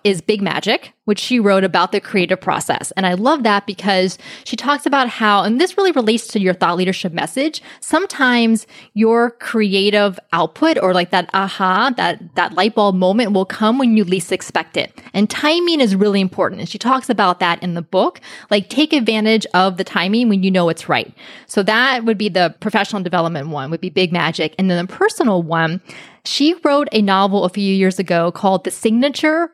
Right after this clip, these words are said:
of All Things. So not the Eat, Pray, Love, you know, super mega bestseller, but this, of course, did well 'cause she is who she is.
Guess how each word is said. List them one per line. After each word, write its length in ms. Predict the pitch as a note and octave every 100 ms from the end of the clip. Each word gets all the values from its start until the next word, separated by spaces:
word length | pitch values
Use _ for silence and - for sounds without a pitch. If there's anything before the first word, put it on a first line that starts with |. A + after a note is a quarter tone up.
| -
of 140 | G3 -
All 240 | G3 G3
Things. 640 | G3 - C3 A#2 - - - _ _
So 120 | G3
not 240 | F#3 G#3+
the 60 | D#4
Eat, 200 | C#4 D4+
Pray, 220 | - D#4+
Love, 380 | A#3 A3 A3 G#3+
you 60 |
know, 100 | F#3
super 560 | E3+ G#3+ - G#3 G#3 A3
mega 340 | F3+ F#3+ G#3
bestseller, 640 | G3+ F#3 A3+ E3 D#3+ D3+ G#3 - -
but 120 | - C4+
this, 120 | E4
of 140 | C4
course, 240 | - G#3+ G3+
did 380 | F3+ G#3+ F3+
well 180 | E3 D3
'cause 180 | F3+ F#3+
she 220 | - F#3
is 160 | E3+ E3
who 100 | G3
she 220 | - E3
is. 240 | A2+ F3+